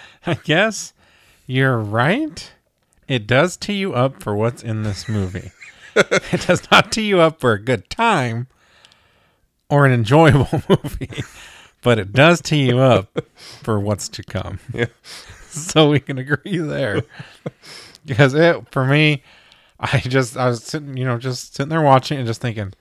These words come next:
Speaker 1: "What the fuck <laughs> am I getting myself into?" And it was, I was like, "Uh, what?" I was just so confused. It was, a
Speaker 2: Yeah.
Speaker 1: lot of confusion
Speaker 2: Sure.
Speaker 1: in this movie. 'Cause, yeah, he just
Speaker 2: Just like another day.
Speaker 1: lights off and it is pitch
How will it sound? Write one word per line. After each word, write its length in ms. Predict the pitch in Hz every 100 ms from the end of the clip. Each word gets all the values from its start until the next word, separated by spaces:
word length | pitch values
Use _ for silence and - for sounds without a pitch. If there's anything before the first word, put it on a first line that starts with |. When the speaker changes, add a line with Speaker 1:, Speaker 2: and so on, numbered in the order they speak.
| _ _ _ _ _ _
Speaker 1:
"What 280 | - 120 165 _ _ -
the 80 | 98
fuck 400 | - - - -
<laughs> 60 | - 160 - - - - -
am 120 | 135
I 80 | 170
getting 480 | 123 - 151 160 131
myself 400 | 147 120 127 123
into?" 340 | 170 320 277 85 - - 160 - - - - -
And 180 | 156 165
it 80 | 160
was, 220 | 151 160
I 120 | 147
was 160 | 139 127
like, 240 | 104 - - - - _ -
"Uh, 80 | 123 - 156 - _ _ -
what?" 380 | 135 185 294 - _ _
I 240 | - 165
was 160 | 160 -
just 180 | 220 -
so 100 | 226
confused. 440 | 165 156 107 104
It 40 | 127
was, 160 | 131
a 40 | 147
Speaker 2:
Yeah. 60 | 135 107
Speaker 1:
lot 140 | 131 175
of 60 |
confusion 600 | - 143 131 110 98 107 - _
Speaker 2:
Sure. 260 | - - 87
Speaker 1:
in 60 | 85 _
this 140 | 117 104
movie. 180 | 104 107
'Cause, 240 | 131 127
yeah, 140 | 180 120
he 120 | 123
just 300 | 139 135 - _
Speaker 2:
Just 200 | - -
like 120 | 101
another 220 | 95 98
day. 140 | 107 127
Speaker 1:
lights 360 | 120 139 156 143
off 300 | 135 135 -
and 100 | 123
it 200 | 117 104
is 120 | 92
pitch 720 | - - - 110 117 - -